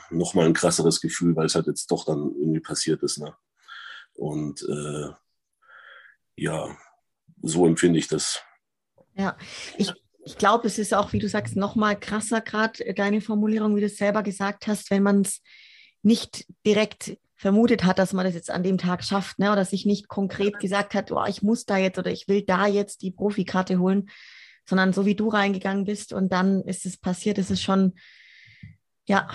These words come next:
Speaker 2: dann einfach nochmal was sehr, sehr, sehr Besonderes.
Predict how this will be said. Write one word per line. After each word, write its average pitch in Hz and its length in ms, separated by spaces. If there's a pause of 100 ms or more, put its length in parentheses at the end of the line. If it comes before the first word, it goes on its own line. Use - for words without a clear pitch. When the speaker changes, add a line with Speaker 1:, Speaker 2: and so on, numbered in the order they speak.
(200)
Speaker 2:
dann 185 120
einfach 185 280
nochmal 185 480 (560)
was - 280
sehr, 202 200
sehr, 196 120
sehr 190 140
Besonderes. 190 680